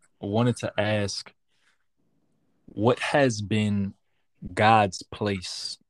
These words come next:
in your family history? You know, your family's origin. To use that same word.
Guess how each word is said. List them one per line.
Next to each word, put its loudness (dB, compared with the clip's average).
in 2
your 0
family -4
history? -8
You -4
know, 4
your 4
family's 2
origin. 0
To 0
use 2
that 0
same -2
word. 0